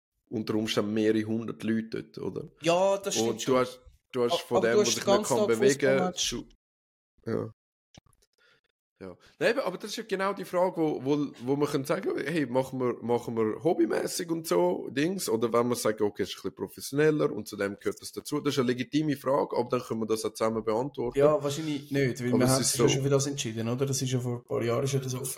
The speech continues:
Speaker 2: die Diskussion
Speaker 1: Ja.
Speaker 2: dort.
Speaker 1: Gut, dort, dort haben wir auch das Problem gehabt, dass Teams gesagt haben, schau, da, da kommt noch etwas anderes dazu. Im Fußball, weißt du, du hast ein Heim- und ein Auswärtsspiel.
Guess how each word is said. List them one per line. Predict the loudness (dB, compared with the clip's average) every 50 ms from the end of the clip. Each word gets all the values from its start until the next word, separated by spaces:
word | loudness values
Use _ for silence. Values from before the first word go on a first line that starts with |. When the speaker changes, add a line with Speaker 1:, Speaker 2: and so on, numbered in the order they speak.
| -12 -16 _ _ _ -16 -16 -16 -18 _ _ _
Speaker 2:
die | -10 -10 -6 -4 -2 -2
Diskussion | -2 -2 -4 -2 -2 -2 0 0 0 -2
Speaker 1:
Ja. | -4 -4
Speaker 2:
dort. | -6 -2 0
Speaker 1:
Gut, | 2 2 4 4
dort, | 2 2 2 -2 -2
dort | -2 -2 0 -2
haben | -4 -4 -2
wir | 0
auch | 0 0
das | 0 -2
Problem | -4 -2 0 0 0 0 0
gehabt, | -2 -4 -4 -4
dass | -6 -10 -14 _ _ _ -8
Teams | -4 -4 -4 -2 -4
gesagt | -4 -2 0 0 0 -2 -4
haben, | -6 -6 -6 -10 -16 _ _ _ _ _ _ _ _ 0
schau, | 0 0
da, | 2 2 0
da | 0 0 -2 -4 -2
kommt | -2 -4 -2 0
noch | -2
etwas | -2 -2 -4 -4 -2
anderes | -2 -2 -2 -4 -6 -8
dazu. | -8 -6 -6 -6 -6
Im | -6 -6 -8
Fußball, | -4 0 0 0 0 0 -2 -2
weißt | 0 0 -2 -2 -4 -4
du, |
du | -4 -4
hast | -4 -4 -8 -10
ein | -6
Heim- | -2 -2 -2 0 -2
und | -4 -6
ein | -6 -6 -8
Auswärtsspiel. | -8 -6 -4 -4 -4 -4 -6 -10 -12 -16 -16 -16